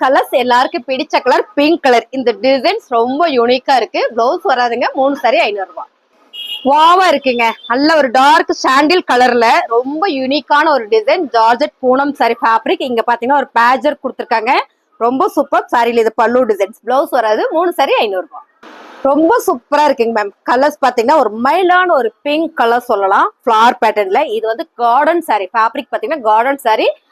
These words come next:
நல்ல ஒரு பிரீமியமான சாரி. பல்லு டிசைன்ஸ் எல்லாம் வந்துரும். பிளவுஸ் வராது. மூணு சாரி ஐந்நூறு ரூபாய். ஜார்ஜெட் பூனம் சாரியில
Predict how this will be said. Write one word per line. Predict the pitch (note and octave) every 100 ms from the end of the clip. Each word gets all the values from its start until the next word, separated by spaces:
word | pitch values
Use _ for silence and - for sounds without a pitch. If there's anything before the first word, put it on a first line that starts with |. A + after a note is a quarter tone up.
| - - _
நல்ல | A#3+ B3 D4+ G4
ஒரு | C#4+ C4
பிரீமியமான | C4+ C#4 D#4 D4+ D#4 F4+ F#4
சாரி. | - A#3+ F4 G#4+
பல்லு | B3 B3+ D#4
டிசைன்ஸ் | D4 C#4+ C#4
எல்லாம் | D4 D4+
வந்துரும். | A#3 A#3 F4+
பிளவுஸ் | B3 D4 F4+
வராது. | B3+ A3+ D#4+
மூணு | E4+ D#4 F4+
சாரி | B3 D#4
ஐந்நூறு | D4 G3+ F3
ரூபாய். | D#3+ C#3+ - _ _ _
ஜார்ஜெட் | A3+ C#4 E4 F4 G#4 -
பூனம் | D4 D4 D#4 D4+
சாரியில | A3+ A3 G3